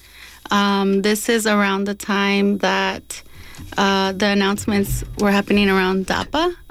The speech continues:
uh, and the expansion of daca. And dapa was a organi-, a policy that was supposed to help undocumented, um, parents of U S citizen children get, um,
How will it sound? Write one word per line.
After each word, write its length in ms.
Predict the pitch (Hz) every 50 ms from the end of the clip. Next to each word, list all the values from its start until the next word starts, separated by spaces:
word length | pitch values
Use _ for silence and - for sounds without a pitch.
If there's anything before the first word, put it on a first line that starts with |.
| - -
uh, 260 | 202 202 196 190 190
and 140 | 196 202 196
the 80 | 196 190
expansion 480 | 190 - - - 196 202 196 - 208
of 140 | 196 190 175
daca. 480 | 170 - - - - 120 - - 113 -
And 220 | 202 202 196 185
dapa 340 | 202 208 208 208 208 214 208
was 280 | 208 196 196 190 -
a 300 | 208 202 202 202 202 - -
organi-, 460 | - 202 202 196 202 208 202 196 - - - - - - - - -
a 160 | - 202 202 202
policy 460 | - 247 247 277 277 269 269 247 226
that 180 | 214 202 190 190
was 160 | 196 196 -
supposed 420 | 214 196 - 208 196 196 196 -
to 120 | - 208 196
help 400 | 180 202 196 196 196 196 - - - - - -
undocumented, 960 | 202 196 196 196 190 - - 202 196 190 196 190 - 202 196 196 185 - - - - - - - - -
um, 640 | - 202 196 190 190 190 190 185 - 202 208 202 - - - - - -
parents 500 | - 240 214 208 208 226 247 269 269 - -
of 280 | - 202 208 214 208
U 200 | 208 208 208 202
S 140 | 196 196 -
citizen 540 | - 202 190 190 190 - - 196 196 196 190
children 500 | - - 202 190 185 190 196 196 196 196
get, 280 | - 196 196 202 208 - - -
um, 480 | 202 196 196 - - 104 - 214 -